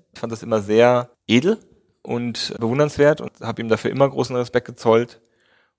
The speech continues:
Bei mir, ehrlich gesagt, ich glaube, ich bin ein sehr ehrgeiziger Mensch. Wir kommen aus einfachen, ja, bürgerlichen Verhältnissen. Wir hatten tolle Eltern, die uns eine tolle Bildung ermöglicht haben, obwohl sie selber, weil sie auf dem Land groß gewachsen sind,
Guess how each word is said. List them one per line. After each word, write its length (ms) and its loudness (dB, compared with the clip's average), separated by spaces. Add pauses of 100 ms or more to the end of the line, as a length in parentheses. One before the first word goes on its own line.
(120)
Bei 120 -10
mir, 380 2
ehrlich 280 2
gesagt, 540 0
ich 60 -20
glaube, 160 2
ich 60 -6
bin 120 -4
ein 40 -4
sehr 160 2
ehrgeiziger 460 4
Mensch. 600 -2
Wir 100 -8
kommen 220 0
aus 120 2
einfachen, 540 -6
ja, 140 4
bürgerlichen 460 2
Verhältnissen. 800 -6
Wir 100 -8
hatten 260 -14
tolle 260 0
Eltern, 300 0
die 100 -4
uns 180 -10
eine 120 -14
tolle 200 -2
Bildung 320 0
ermöglicht 360 -6
haben, 160 2
obwohl 220 2
sie 140 -4
selber, 400 6
weil 140 4
sie 160 -6
auf 140 -10
dem 120 -8
Land 300 0
groß 240 -6
gewachsen 340 -4
sind, 340 -6